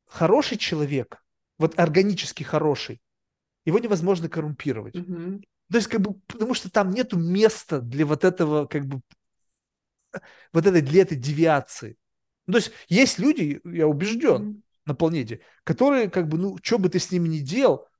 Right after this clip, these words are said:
Speaker 1: они, как бы, не будут этому поддаваться, ну, потому что у них нету тейста, у них нету сенсорики, нету вот этих нервных окончаний, способных это вкусить. Но большинство из тех святош, в широком смысле слова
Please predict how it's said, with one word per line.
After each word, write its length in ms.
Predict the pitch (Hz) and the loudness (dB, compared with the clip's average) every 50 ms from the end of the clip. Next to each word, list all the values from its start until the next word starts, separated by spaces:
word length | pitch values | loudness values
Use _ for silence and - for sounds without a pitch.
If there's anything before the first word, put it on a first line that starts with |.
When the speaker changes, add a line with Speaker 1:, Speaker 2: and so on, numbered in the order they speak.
| _ _ _ _ _ - | _ _ _ _ _ -6
Speaker 1:
они, 340 | - 143 165 190 196 196 175 | -4 -2 0 0 0 -2 -4
как 220 | - 180 165 151 | -4 -4 -4 -4
бы, 140 | 139 151 156 | -2 -4 -4
не 140 | 151 156 160 | -4 -4 -6
будут 240 | 147 175 214 165 147 151 | -4 -4 -4 -2 -2 -2
этому 180 | - 151 139 127 | -2 -2 -4 -4
поддаваться, 540 | - 151 139 127 156 156 196 208 - - 156 | -4 -6 -4 0 2 2 2 2 0 -2 -10
ну, 60 | 143 | -8
потому 160 | 123 151 175 175 | -6 -4 -6 -6
что 160 | - - 160 | -6 -6 -10
у 40 | 143 | -8
них 360 | 156 170 160 151 147 - - 170 | -8 -6 -8 -8 -8 -8 -4 -2
нету 240 | 185 185 - - - _ - | -2 -2 -2 -6 -10 _ 4
тейста, 420 | 175 170 165 156 - - - 135 | 6 6 6 6 4 0 -4 -4
у 20 | 123 | -4
них 160 | 139 151 - 175 | -4 -4 0 0
нету 340 | 180 175 180 160 156 160 _ _ | 0 2 2 0 -2 -2 _ _
сенсорики, 840 | - - - 170 165 160 - - - 185 180 165 147 127 - 143 | -16 -8 -2 0 0 0 -2 0 4 6 6 6 6 2 -4 -4
нету 380 | 127 143 160 160 165 165 147 - - - - - - - - | -4 -2 -2 -2 0 -2 -4 -4 -6 -20 -20 -20 -12 -4 0
вот 100 | 165 170 | 0 2
этих 200 | 165 175 - - | 2 0 0 0
нервных 320 | 175 196 180 165 151 - 156 | 2 2 2 2 0 -2 -2
окончаний, 580 | - - 151 147 - - 208 214 208 196 160 | -2 -2 -2 -2 0 2 2 2 2 0 -6
способных 680 | - - - 160 143 - - 202 185 165 156 143 - - | -8 -8 -6 -6 -4 2 2 2 2 2 -4 -6 -4 -2
это 260 | 185 170 165 175 143 - - _ _ _ _ _ _ _ _ _ _ _ _ _ - | -4 -2 -2 -2 -6 -6 -8 _ _ _ _ _ _ _ _ _ _ _ _ _ -8
вкусить. 460 | - 175 - - - 156 107 - _ _ - - - - _ _ _ - | -6 -6 -4 -4 -6 -8 -8 -10 _ _ -20 -20 -20 -20 _ _ _ -4
Но 120 | 156 160 147 | -2 0 2
большинство 640 | 139 165 165 165 - 190 175 - - - 202 208 214 | 2 2 2 0 -2 -4 -6 -6 -8 -6 -2 2 2
из 200 | 190 170 - - | 2 2 0 -4
тех 240 | - - 214 190 - | -4 2 2 2 2
святош, 840 | - - - 156 151 170 165 - - 190 160 131 - - - - - _ _ _ _ | 0 -10 -12 -8 -8 -8 -6 0 2 2 4 2 2 -2 -10 -14 -18 _ _ _ _
в 60 | - - | -6 0
широком 460 | - 180 170 196 196 - - 156 143 | 2 6 6 6 6 6 4 -2 -4
смысле 420 | - - 165 160 156 - - 147 | -2 -2 -2 -2 -2 -2 -4 -6
слова 480 | - - 170 165 156 131 107 107 110 | -6 -2 0 2 2 2 0 -2 -8